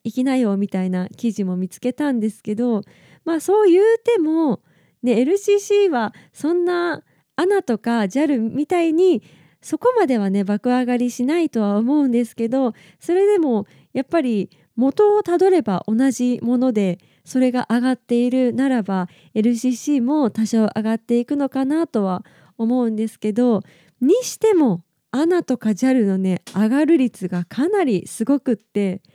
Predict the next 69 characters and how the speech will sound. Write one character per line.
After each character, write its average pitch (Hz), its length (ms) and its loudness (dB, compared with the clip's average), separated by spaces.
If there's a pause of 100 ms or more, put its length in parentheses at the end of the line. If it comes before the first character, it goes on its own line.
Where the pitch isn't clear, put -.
(260)
も 220 100 2
う 202 40 0
本 294 240 2
当 370 120 -2
に 359 120 4
倍 240 360 0
と 349 140 0
か 180 320 -6
倍 254 180 0
以 302 240 -2
上 294 300 0
上 202 80 -4
が 214 100 0
っ 214 60 -2
て - 160 -6
い 220 100 0
る 240 100 -2
よ 262 140 0
う 208 60 -2
な 220 240 -4 (420)
感 226 220 -2
じ 202 160 -2
で、 214 260 0 (380)
か 294 160 -2
な 294 160 2
り 208 160 -4
こ 190 340 0
う、 - 720 -20
旅 226 160 0
行 285 380 0
好 240 200 -6
き 247 220 -10
と 269 120 -4
か、 196 260 -6 (200)
あ 214 80 -6
と 196 120 -8
仕 - 180 -6
事 269 300 -2
で 269 120 0
ね、 277 200 -2 (200)
海 226 220 -2
外 190 220 -2
に 185 100 -2
行 185 100 -4
く 226 200 -4
っ - 20 -4
て 208 180 -6
い 202 60 0
う 208 100 0
人 254 220 -4
に 208 140 0
は 214 280 -2 (320)
大 226 160 0
き 240 140 -6
な 233 120 0
影 220 180 2
響 233 220 0
が 233 120 0
あ 247 80 -2
る 254 140 0
ん - 20 -4
じ 226 80 -2
ゃ 220 60 -2
な 254 120 0
い 254 60 -2
か 240 160 -2
な 254 220 0
と 220 160 -4
も 202 240 -2